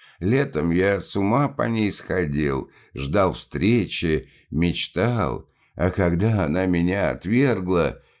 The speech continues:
как будто морок рассеялся. Я почти о ней и не вспоминаю.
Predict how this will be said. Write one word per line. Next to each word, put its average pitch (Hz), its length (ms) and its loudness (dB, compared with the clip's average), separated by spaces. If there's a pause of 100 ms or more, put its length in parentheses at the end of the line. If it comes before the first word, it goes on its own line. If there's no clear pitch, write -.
(100)
как 120 280 0
будто 127 720 0 (280)
морок 120 680 2
рассеялся. 90 1160 0 (480)
Я 160 300 2
почти 101 560 -2
о 117 140 2
ней 143 400 2
и 113 280 0
не 107 120 4
вспоминаю. 90 1000 -2